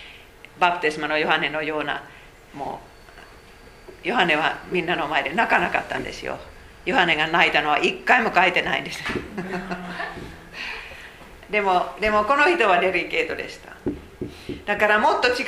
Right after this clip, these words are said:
う性格がいい、いいなと思ったかもしれませんけれども、このエレミアの涙を通して、神様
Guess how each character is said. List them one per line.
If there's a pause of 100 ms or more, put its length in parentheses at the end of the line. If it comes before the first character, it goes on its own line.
(160)
う
性
格
が
い
い、
い
い
な
と
思
っ
た
か
も
し
れ
ま
せ
ん
け
れ
ど
も、 (460)
こ
の (1400)
エ
レ
ミ
ア
の
涙
を
通
し
て、 (460)
神
様